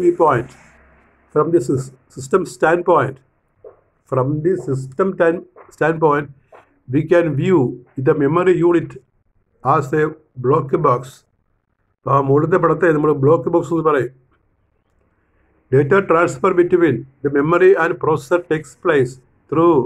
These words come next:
the use of two processor registers, എം എ ആർ and എം ഡി ആർ. Memory access, access register or memory address register and memory data register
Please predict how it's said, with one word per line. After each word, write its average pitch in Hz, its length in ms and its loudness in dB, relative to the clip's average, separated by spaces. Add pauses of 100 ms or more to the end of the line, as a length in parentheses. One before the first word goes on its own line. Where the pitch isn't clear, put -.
(400)
the 156 120 4 (200)
use 175 200 -2
of - 40 -2 (140)
two 190 200 4
processor 160 440 0 (560)
registers, 139 500 0 (420)
എം 135 140 -2
എ - 20 0 (180)
ആർ 156 80 0 (300)
and 151 200 -2 (280)
എം 135 140 -4
ഡി 156 80 -2 (140)
ആർ. 113 100 -4 (1300)
Memory 160 320 2
access, 160 280 -8 (680)
access - 720 -4 (280)
register 165 440 0 (1600)
or 156 80 2 (120)
memory 165 280 2
address 180 260 0 (140)
register 135 380 2 (260)
and 147 180 -2
memory 170 260 2 (140)
data 147 260 0
register 131 360 0